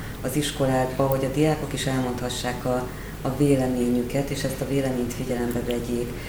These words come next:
Az én tapasztalatom az, hogy nagyon, nagyon sok, ö, iskolában a dök az inkább, ö, programszervező, mint érdekérvényesítő szervezet, ami,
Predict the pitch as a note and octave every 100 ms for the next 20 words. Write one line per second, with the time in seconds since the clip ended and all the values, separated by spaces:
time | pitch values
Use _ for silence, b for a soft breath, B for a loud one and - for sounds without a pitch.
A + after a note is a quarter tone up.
0 | B B C3 - F3 F#3 E3+ D#3 D3+ C#3
1 | - C3+ B2+ C3 B2+ - C#3 D3 - -
2 | C3 D3 D#3+ C#3+ C3 - D3 D#3 D3 C#3+
3 | - C#3 C3 C3+ C3 C3 C3 C3 B2+ -
4 | C#3 - E3 D#3 D3+ D3 D3 C#3 A#2+ C3+
5 | C#3+ D3 - - D3+ D3+ D3 C3+ B2+ -
6 | C3 C3 C3 - - D3 C#3 C3+ B2+ -
7 | C3 B2+ C3 C#3 - D3 D#3 D3 C3 C3
8 | C3+ C3 B2+ C3 B2 B2 B2 B2 B2 -
9 | B2+ A#2+ B2 A#2+ A2+ A#2+ B2+ A#2+ - C3+
10 | C#3 C#3+